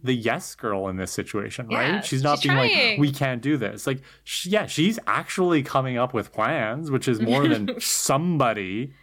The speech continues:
Speaker 1: Xander.
Speaker 2: Xander, who's supposed to be the key figure in this fucking plan, and Xander's like, "I'm leaning towards the hummus offensive," because Xander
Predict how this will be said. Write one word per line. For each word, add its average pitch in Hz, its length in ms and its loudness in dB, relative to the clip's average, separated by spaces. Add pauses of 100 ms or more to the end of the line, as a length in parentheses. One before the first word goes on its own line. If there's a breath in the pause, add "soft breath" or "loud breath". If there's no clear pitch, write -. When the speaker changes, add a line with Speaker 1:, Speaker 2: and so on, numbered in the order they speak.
(200 soft breath)
Speaker 1:
Xander. 95 960 0
Speaker 2:
Xander, 311 540 2
who's 285 160 -4
supposed 285 220 0
to - 40 -16
be - 100 0
the 220 80 0
key 339 540 2
figure 349 640 4 (460)
in 254 280 0
this 226 360 4
fucking 339 460 -2
plan, 330 500 2 (280 loud breath)
and 311 160 0
Xander's 339 360 0
like, 285 240 2 (180 loud breath)
"I'm 311 220 0
leaning 269 260 -2
towards 202 420 -4
the 202 80 -2
hummus 190 460 -2
offensive," - 580 -8
because 311 360 -2
Xander 330 300 2